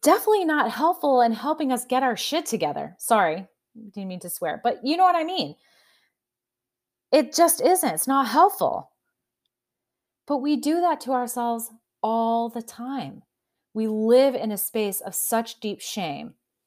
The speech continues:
So then it ends up being part of the habit loop, right? So you sit on the couch, you get your whoopie pie, you get your Gilmore Girls going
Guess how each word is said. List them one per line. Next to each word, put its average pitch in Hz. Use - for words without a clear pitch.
So 254
then 262
it 233
ends 262
up 247
being 240
part 240
of 240
the 226
habit 302
loop, 156
right? 247
So 247
you 226
sit 269
on 277
the 277
couch, 339
you 190
get 233
your 214
whoopie 311
pie, 359
you 277
get 202
your 180
Gilmore 349
Girls 330
going 359